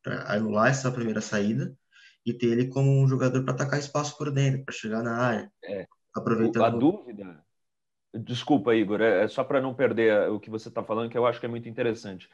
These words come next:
Speaker 2: A dúvida é: o, o, o Santos pode até barrar o, o, o Danilo no primeiro volante,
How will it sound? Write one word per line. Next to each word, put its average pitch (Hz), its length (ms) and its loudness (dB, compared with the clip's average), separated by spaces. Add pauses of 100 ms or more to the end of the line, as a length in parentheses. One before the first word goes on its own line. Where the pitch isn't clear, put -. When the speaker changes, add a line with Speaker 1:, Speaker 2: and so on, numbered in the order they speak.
(320)
Speaker 2:
A 101 80 -2
dúvida 151 520 4
é: 120 320 4
o, 104 840 -4
o, 110 60 -4
o 107 40 -8
Santos 170 300 -8
pode 151 240 2
até 123 680 2
barrar 120 540 6
o, 113 60 4
o, 98 720 -4
o - 20 -8
Danilo 110 560 0
no 110 100 -8
primeiro 113 380 -6
volante, 113 500 -2